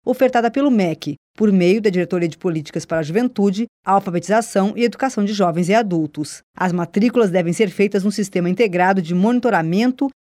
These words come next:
Execução e Controle, o cimec. Para mais informações, os interessados devem procurar a Secretaria de Educação Estadual ou Municipal de sua localidade.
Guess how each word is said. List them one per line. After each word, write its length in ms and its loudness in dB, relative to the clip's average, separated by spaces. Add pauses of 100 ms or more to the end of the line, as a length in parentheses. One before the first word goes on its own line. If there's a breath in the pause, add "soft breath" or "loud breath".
Execução 560 0
e 40 2
Controle, 520 2
o 40 0
cimec. 680 -2 (300)
Para 160 4
mais 280 2
informações, 680 2 (240)
os 100 2
interessados 640 2
devem 220 2
procurar 380 0
a 60 -2
Secretaria 500 0
de 80 -2
Educação 400 -4
Estadual 580 2 (180)
ou 140 4
Municipal 580 2
de 120 0
sua 160 -2
localidade. 800 -2